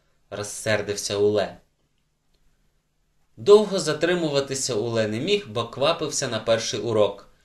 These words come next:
а в Анни заняття розпочиналися з другого уроку. Анна поснідала, почистила зуби, зачесалася.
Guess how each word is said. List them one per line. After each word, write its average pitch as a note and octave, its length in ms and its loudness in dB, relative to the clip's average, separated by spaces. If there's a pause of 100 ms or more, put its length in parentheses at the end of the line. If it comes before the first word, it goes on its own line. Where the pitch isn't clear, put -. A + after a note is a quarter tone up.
(100)
а A2 140 -2
в G#2+ 180 -8
Анни F#3+ 480 -2
заняття B2 520 -4
розпочиналися G#2+ 920 -6
з G2+ 60 -10
другого G2 520 -6
уроку. G2+ 500 -2 (1700)
Анна F3+ 460 0
поснідала, G3+ 840 0
почистила E3 760 -2
зуби, F3+ 540 -4
зачесалася. C#3+ 1080 0